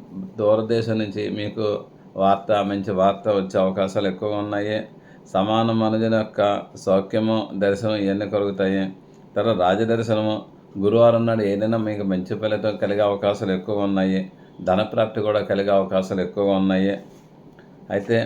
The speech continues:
ఈ దశానాథుడైన చంద్రునికి గురుడు షష్ఠ, అష్టమ, వ్యయ స్థానములందు ఉంటే, అంటే ఆరు స్థానం, ఎనిమిదో స్థానం, పన్నెండో స్థానంలో కానీ ఉన్నట్టయితే అక్కడ ఆ భుక్తాండు ధననాశనము, తర్వాత శరీర బాధ, కలత్రపుత్ర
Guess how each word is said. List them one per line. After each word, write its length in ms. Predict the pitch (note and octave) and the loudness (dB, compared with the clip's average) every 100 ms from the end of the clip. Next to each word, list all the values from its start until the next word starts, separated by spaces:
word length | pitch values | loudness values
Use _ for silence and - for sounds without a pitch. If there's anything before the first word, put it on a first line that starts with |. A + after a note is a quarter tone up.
| - - - G2+ | -4 -20 -6 -4
ఈ 20 | F#2+ | -2
దశానాథుడైన 720 | F#2 A2+ A2 A2+ A2+ A2+ A2+ G#2+ | -2 0 0 0 0 0 -2 -2
చంద్రునికి 480 | G2 G#2+ A2 G#2+ G#2+ F#2+ G2 | -2 -2 -4 -2 -4 -2 -2
గురుడు 240 | G#2 G#2+ F#2+ - | -2 -2 -2 -2
షష్ఠ, 260 | F2+ - A2+ E2+ | -2 0 2 2
అష్టమ, 360 | - A2+ G#2+ F#2 F#2 | 0 -2 0 -2 -2
వ్యయ 180 | G2+ A2 | -2 -2
స్థానములందు 600 | - A2 A2 A2 G#2+ G#2 G2+ | -2 -2 0 -2 -2 -2 -4
ఉంటే, 260 | F#2+ G2+ G2 - - - - | -2 -2 -4 -6 -20 -20 -12
అంటే 160 | G2 A2 E2 F#2 | -2 0 2 2
ఆరు 220 | A#2 A#2 - - - | 4 0 -2 -8 -4
స్థానం, 320 | G#2 G#2+ G#2+ - - - | -2 0 -2 -6 -14 -6
ఎనిమిదో 280 | G2 A2+ A2+ G#2+ | -2 2 2 2
స్థానం, 260 | G#2+ G#2+ F2+ - | 0 0 -6 -4
పన్నెండో 300 | F#2+ G#2+ A2 A2 | -2 2 0 0
స్థానంలో 320 | A2 G#2+ G#2+ | -2 0 0
కానీ 120 | G#2+ G2 | 0 0
ఉన్నట్టయితే 640 | F#2+ G#2+ G#2 G2+ F#2 F#2+ G2+ - - - - - G2+ | -2 -4 -2 -2 -2 -2 -6 -8 -16 -20 -20 -6 -4
అక్కడ 240 | - G#2+ G#2 G#2 G2 | 0 0 0 -2 -2
ఆ 40 | G2 | 0
భుక్తాండు 560 | F#2+ F#2+ A2 G#2+ G#2 G#2 F#2+ - - E2+ | 0 -2 -2 -2 -2 -2 -2 -10 -8 -4
ధననాశనము, 760 | F2+ G#2+ G#2+ G#2+ G#2+ G#2 G#2 G2+ F#2+ - - - - | -2 -2 -2 -2 -4 -4 -4 -6 -8 -16 -20 -20 -6
తర్వాత 260 | G#2 G#2+ A2 - | 0 2 2 0
శరీర 300 | G2 A2+ A2+ G#2+ | 0 2 2 2
బాధ, 180 | G2+ G2+ G2+ - - - - | 2 2 0 -2 -14 -20 -4
కలత్రపుత్ర 760 | F#2 G#2 G#2+ A2+ A2+ G#2+ - | 2 2 0 -2 0 0 -2